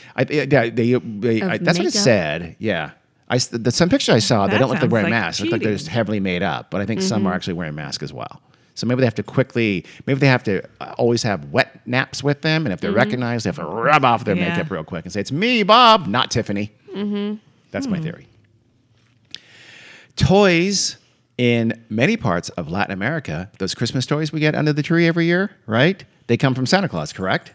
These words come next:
Speaker 2: Of course.
Speaker 1: He flies around. He's got reindeer. He fits down your chimney somehow, even though he's kind of a chubster. In Latin America, in many parts of Latin America, though,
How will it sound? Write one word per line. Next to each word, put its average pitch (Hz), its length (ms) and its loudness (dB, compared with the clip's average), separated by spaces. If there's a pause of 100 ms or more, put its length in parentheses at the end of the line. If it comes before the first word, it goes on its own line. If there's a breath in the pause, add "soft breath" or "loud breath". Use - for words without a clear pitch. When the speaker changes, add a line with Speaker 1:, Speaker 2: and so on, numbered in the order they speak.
Speaker 2:
Of 233 120 -8
course. - 360 -10
Speaker 1:
He 90 120 -4
flies 90 420 -6
around. 185 320 4
He's 139 100 0
got 73 140 -4
reindeer. 160 440 2
He 90 180 0
fits - 200 -6
down 95 160 -2
your 80 80 -6
chimney 147 260 -2
somehow, 143 420 0
even 92 200 -2
though 82 80 -4
he's 82 120 -4
kind 85 160 -6
of 69 60 -6
a 67 60 -8
chubster. 135 480 -2 (1300 loud breath)
In 120 100 2
Latin 110 160 0
America, 127 380 2
in 90 100 -2
many 110 140 2
parts 101 200 -2
of 85 80 -6
Latin 85 200 -2
America, 127 240 -2
though, 76 340 -4